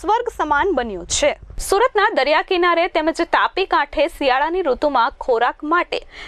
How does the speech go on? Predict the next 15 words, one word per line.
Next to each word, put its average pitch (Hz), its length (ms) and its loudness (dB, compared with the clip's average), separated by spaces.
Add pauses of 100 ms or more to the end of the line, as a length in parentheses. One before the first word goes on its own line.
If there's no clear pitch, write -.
(160)
સફર 440 460 0
કરીને 403 200 2
આવતા 349 340 2
વિદેશી 262 500 -2
પક્ષીઓના 320 580 -2
કારણે 262 480 -2
ગવિયર 233 560 0
તળાવમાં 254 580 -4 (180)
પક્ષી, - 440 -4 (120)
પ્રકૃતિ 302 500 -2
અને 277 220 -2
પર્યટનનો 262 680 -2
સમન્વય 277 540 -2
સર્જાયો 196 520 -2
છે. - 220 -2